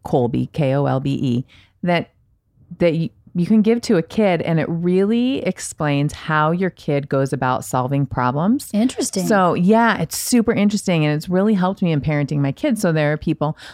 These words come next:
Speaker 1: like, I'm a quick start. You give me something to do, and I jump in without knowledge, and I
Speaker 2: Mm-hmm.
Speaker 1: feel comfortable doing that.
Speaker 2: Right.
Speaker 1: I'm like, "Yeah, we'll do this. We'll figure it out along the way."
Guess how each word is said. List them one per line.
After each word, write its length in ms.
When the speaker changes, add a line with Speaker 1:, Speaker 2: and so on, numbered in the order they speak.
Speaker 1:
like, 120
I'm 200
a 40
quick 260
start. 400
You 160
give 160
me 100
something 360
to 80
do, 300
and 140
I 200
jump 360
in 280
without 480
knowledge, 640
and 120
I 40
Speaker 2:
Mm-hmm. 80
Speaker 1:
feel 100
comfortable 540
doing 320
that. 260
Speaker 2:
Right. 140
Speaker 1:
I'm 80
like, 180
"Yeah, 160
we'll 140
do 180
this. 180
We'll 80
figure 260
it 80
out 140
along 220
the 60
way." 140